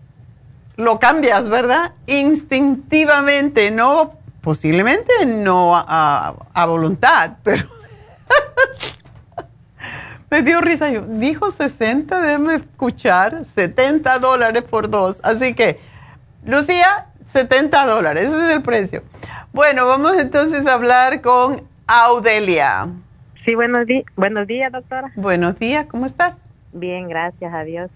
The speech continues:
Speaker 2: ¿Y usted?
Speaker 1: Muy bien.
Speaker 2: Ay, qué bueno.
Speaker 1: ¿Qué le pasa a tu niño?
Speaker 2: Oh, fíjese que, que le tiembla la mano, las dos manos, le tiembla así como si fuera Parkinson, pero no es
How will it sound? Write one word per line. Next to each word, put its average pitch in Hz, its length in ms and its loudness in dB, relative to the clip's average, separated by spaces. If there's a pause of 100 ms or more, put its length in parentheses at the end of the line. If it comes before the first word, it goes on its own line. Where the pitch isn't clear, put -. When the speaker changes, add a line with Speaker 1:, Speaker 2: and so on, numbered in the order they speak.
Speaker 2:
¿Y 175 100 -12
usted? 240 240 -6 (540)
Speaker 1:
Muy 147 560 -2
bien. 202 400 -2 (1120)
Speaker 2:
Ay, 156 180 -10
qué 156 120 -2
bueno. 139 300 -2
Speaker 1:
¿Qué 208 140 0
le 247 160 0
pasa 262 380 0
a 339 80 -4
tu 349 120 -2
niño? 269 1000 -2 (720)
Speaker 2:
Oh, 196 340 2
fíjese 240 420 -6
que, 185 640 -8
que 190 120 -6
le 185 140 -4
tiembla 185 440 -6
la 208 140 -4
mano, 185 540 -6 (320)
las 180 160 -2
dos 190 180 -8
manos, 190 460 -6
le 165 120 -6
tiembla 185 380 -6
así 190 180 -12
como 208 260 -8
si 196 120 -10
fuera 170 800 -4 (880)
Parkinson, 302 540 -2
pero 208 180 -2
no 190 200 -2
es 220 200 -2